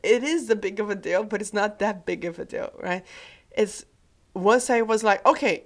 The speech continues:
this is what it is." And I was able to stop and appreciate it for what it is,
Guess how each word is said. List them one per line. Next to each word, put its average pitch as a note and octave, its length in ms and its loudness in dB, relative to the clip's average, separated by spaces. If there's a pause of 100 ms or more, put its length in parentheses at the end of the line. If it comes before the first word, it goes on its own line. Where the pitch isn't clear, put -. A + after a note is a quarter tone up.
this F#3+ 480 -6
is B3 540 0
what F3 320 0
it F#3 140 0
is." - 600 -2 (920)
And G#3+ 80 2
I G#3+ 80 4
was G#3+ 240 2 (120)
able A#3 380 4
to G3+ 680 -2 (560)
stop - 640 4
and F3+ 140 -2
appreciate G3 960 -4
it - 240 -2
for E3+ 180 -2
what G#3 360 0
it F3 120 4
is, A#3 640 0